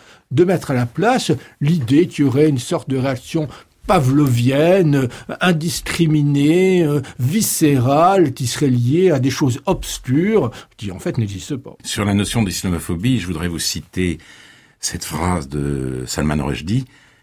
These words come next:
Speaker 2: Quelque chose de nouveau était en train de se produire, la montée d'une nouvelle intolérance. Elle se répandait à la surface de la terre,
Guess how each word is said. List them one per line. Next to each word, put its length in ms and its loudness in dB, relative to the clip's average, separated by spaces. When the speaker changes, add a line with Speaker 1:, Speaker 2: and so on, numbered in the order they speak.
Speaker 2:
Quelque 220 -2
chose 260 0
de 80 0
nouveau 380 2
était 260 -4
en 80 0
train 220 0
de 100 -4
se 120 -4
produire, 720 -2
la 100 0
montée 360 0
d'une 180 0
nouvelle 220 0
intolérance. 680 -2
Elle 80 -6
se 140 -4
répandait 540 -2
à 40 -6
la 100 -4
surface 320 -6
de 60 -2
la 120 -4
terre, 460 -4